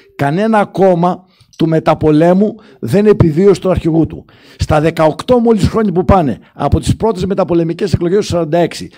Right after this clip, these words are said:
μέχρι τις τελευταίες προδικτατορικές του εξήντα τέσσερα, δεν έχουμε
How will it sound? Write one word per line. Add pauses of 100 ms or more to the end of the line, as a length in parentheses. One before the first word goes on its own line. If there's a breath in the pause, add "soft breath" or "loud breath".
(160 loud breath)
μέχρι
τις
τελευταίες
προδικτατορικές
του
εξήντα
τέσσερα, (280 loud breath)
δεν
έχουμε